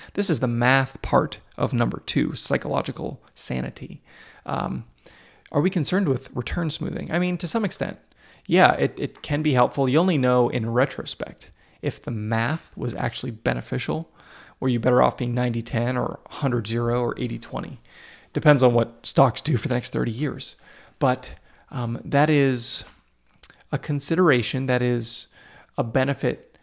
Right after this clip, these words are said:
that exists for, um, for people who have a meaningful bond allocation. Is that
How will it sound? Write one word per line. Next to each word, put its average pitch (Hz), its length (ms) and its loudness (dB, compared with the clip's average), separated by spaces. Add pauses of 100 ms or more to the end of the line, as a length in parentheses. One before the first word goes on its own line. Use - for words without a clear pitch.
that 151 100 -6
exists 156 580 0
for, 123 600 -4 (400)
um, 120 500 -6 (1400)
for 131 380 2 (200)
people 131 260 -4
who 131 80 0
have 127 200 -2
a 123 60 -2
meaningful 117 360 -2
bond 120 300 -2
allocation. 127 640 -6
Is 156 200 2
that 175 420 2